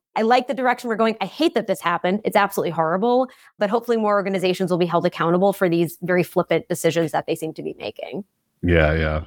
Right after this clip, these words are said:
Speaker 2: Yeah, I hope so too. I think in a current environment where there's probably more s-, job seekers than there's roles available,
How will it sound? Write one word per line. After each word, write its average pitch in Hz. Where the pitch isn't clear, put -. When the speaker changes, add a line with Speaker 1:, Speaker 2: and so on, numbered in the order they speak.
Speaker 2:
Yeah, 87
I 87
hope 92
so 85
too. 73
I 90
think 113
in 98
a 101
current 123
environment 104
where 92
there's 92
probably 92
more 92
s-, -
job 95
seekers 87
than 87
there's 82
roles 85
available, 87